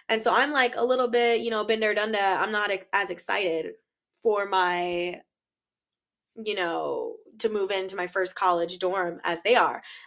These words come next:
Like, this is just next, my next place to live. So anyway, so they have all that high energy and I'm not ma-, I'm trying to match it, but, you know, I'm being, like, as cooperative as I could be because with my history of roommates, like, I'm just at this point just trying to have, like, some cordial peace.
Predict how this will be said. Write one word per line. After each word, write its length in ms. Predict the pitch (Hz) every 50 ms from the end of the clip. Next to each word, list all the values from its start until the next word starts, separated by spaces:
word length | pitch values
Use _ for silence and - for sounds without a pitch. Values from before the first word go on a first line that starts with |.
| -
Like, 100 | - -
this 140 | - 226 226
is 100 | 247 208 190
just 160 | 190 - -
next, 260 | 185 180 - - -
my 100 | 175 180
next 200 | 175 175 170 -
place 220 | - 180 160 165
to 80 | - -
live. 260 | 170 202 170 - - - - - - - - - _ _ _ -
So 120 | - 294
anyway, 180 | 277 269 247 226
so 100 | 233 240
they 120 | 269 320
have 340 | 330 311 311 294 262 - - -
all 160 | 233 247 262
that 160 | 277 277 -
high 180 | - 226 226 214
energy 520 | - 165 170 175 180 175 175 175 175 175
and 140 | 165 139 175
I'm 140 | 180 214 240
not 180 | 247 240 240 226
ma-, 220 | 214 202 196 202 - -
I'm 140 | 226 226
trying 280 | 226 - 339 370 381 359
to 60 | 349
match 300 | 330 311 294 311 311 - 359
it, 240 | 359 359 339 - - _ _ _ _ -
but, 520 | 226 220 240 233 226 220 214 208 - - _ _ _ -
you 120 | 233 226
know, 240 | 220 208 202 196 190 -
I'm 140 | - 233
being, 240 | 240 262 254 233 233
like, 220 | 220 208 196 190 - - -
as 340 | - 185 175 175 - - _ -
cooperative 500 | - - 185 151 165 - 175 175 175 170
as 200 | - - 170 180
I 60 | 185 175
could 140 | - 170
be 160 | - 165 165 165
because 300 | - - - 196 185 196
with 140 | 220 214
my 100 | - 240
history 380 | 226 220 214 208 - - 226 202
of 100 | 185 190
roommates, 340 | 185 175 180 180 180 175 175
like, 140 | 190 185 - -
I'm 100 | 254 269
just 160 | 269 247 -
at 120 | 214 190
this 120 | - 190 185
point 240 | - 190 185 180 -
just 160 | 196 185 -
trying 160 | - 185 175
to 60 | 175
have, 180 | 180 170 170 - -
like, 140 | - 143 - -
some 180 | - - 185
cordial 520 | 180 - - - 240 233 220 220 220 190 185
peace. 540 | - - 190 190 214 226 220 - - -